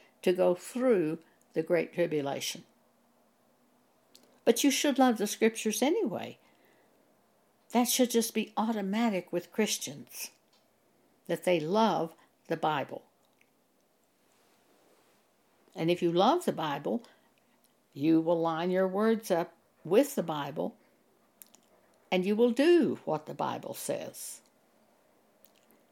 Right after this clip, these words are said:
in the issues pertaining to this present life.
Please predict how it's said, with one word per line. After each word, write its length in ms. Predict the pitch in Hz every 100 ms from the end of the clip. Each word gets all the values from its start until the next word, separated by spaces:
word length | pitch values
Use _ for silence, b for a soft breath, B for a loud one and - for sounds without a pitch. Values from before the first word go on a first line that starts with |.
| -
in 160 | 214
the 240 | 170 - 190
issues 520 | 190 - 165 156 - b b -
pertaining 640 | 156 156 190 180 151 147
to 160 | - 185
this 240 | 160 156
present 480 | - 151 139 - -
life. 440 | 190 214 165 -